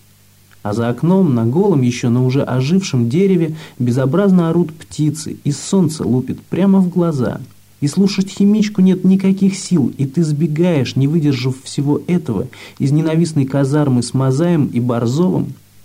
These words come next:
и идешь с ними по Кадашевской набережной, стараясь не наступать на лужи, потому что в них качается небо.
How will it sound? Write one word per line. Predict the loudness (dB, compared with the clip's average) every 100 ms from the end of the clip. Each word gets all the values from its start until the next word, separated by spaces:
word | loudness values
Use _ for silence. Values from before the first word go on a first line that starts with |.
| -4
и | 0 2
идешь | 2 0
с | 0
ними | 0
по | 0 -2
Кадашевской | -4 -2 0 -2 -4 -10 -4 0
набережной, | 2 2 0 -2 -2 -6 -8 -18 -20
стараясь | -12 -4 -2 0 0
не | 0
наступать | 0 -2 -4 -2 -2
на | -2
лужи, | 2 2 2
потому | 0 -2 -2 -2 -2
что | -4 -4
в |
них | -2 -2
качается | -4 -8 -4 -4 -4 -4 -2
небо. | 0 2 0 -6